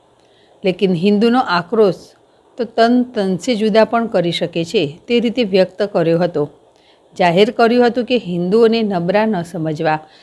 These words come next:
જે હિન્દુઓ હાથ જોડી શકતા હોય તે હાથ કાપી પણ શકે છે. જો હત્યા કરનારા ખુલ્લી ચેલેન્જ આપતા હોય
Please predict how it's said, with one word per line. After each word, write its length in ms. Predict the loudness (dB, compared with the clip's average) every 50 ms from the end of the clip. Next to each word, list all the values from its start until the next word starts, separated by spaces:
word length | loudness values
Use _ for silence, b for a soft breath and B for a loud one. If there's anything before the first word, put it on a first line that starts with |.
| b b b b _ 0
જે 100 | 2 2
હિન્દુઓ 480 | 2 2 2 0 0 2 2 2 2
હાથ 340 | 0 0 0 0 0 0 0
જોડી 260 | 0 -2 0 0 0
શકતા 420 | -2 -2 -4 -6 -4 -2 -2 -2 0
હોય 260 | 0 0 0 -2 -2
તે 180 | -2 -2 -2 -2
હાથ 360 | -2 -2 -2 -2 -2 -2 -4
કાપી 360 | -6 -6 -6 -6 -4 -6 -8
પણ 220 | -6 -4 -6 -6 -6
શકે 320 | -6 -8 -8 -6 -6 -8
છે. 160 | -6 -8 -10 -10 -10 b b b b b b b b b
જો 160 | -2 0 2 2
હત્યા 400 | 2 2 0 -2 0 2 2 2
કરનારા 480 | 2 2 -2 0 0 2 2 2 0
ખુલ્લી 500 | 0 -2 -6 -6 -4 -2 0 0 0 0
ચેલેન્જ 460 | 0 0 0 0 2 0 0 0 0
આપતા 360 | -2 -2 -2 -4 -4 -2 -2 0
હોય 240 | 0 0 0 0